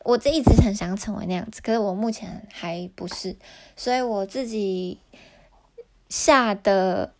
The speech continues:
目标，其实大家听了可能会笑，我是觉得半年读一本就可以了。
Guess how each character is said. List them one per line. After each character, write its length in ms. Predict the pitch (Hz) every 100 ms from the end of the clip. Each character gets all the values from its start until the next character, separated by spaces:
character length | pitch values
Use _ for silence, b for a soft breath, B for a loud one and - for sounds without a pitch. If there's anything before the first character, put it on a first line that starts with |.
| _
目 240 | 285 247
标， 340 | 220 214 202 214
其 180 | 220 214
实 160 | 202
大 120 | 196 233
家 140 | 226
听 180 | 240 214
了 120 | 190
可 100 | 185
能 100 | 165
会 120 | 202
笑， 340 | 196 - - 180 -
我 80 | 220
是 160 | 269
觉 120 | 254 269
得 280 | 151 - B B B B -
半 320 | 262 233 202
年 260 | 180 175
读 200 | 180 180
一 160 | - 208
本 200 | - -
就 140 | -
可 220 | - - -
以 40 |
了。 120 | -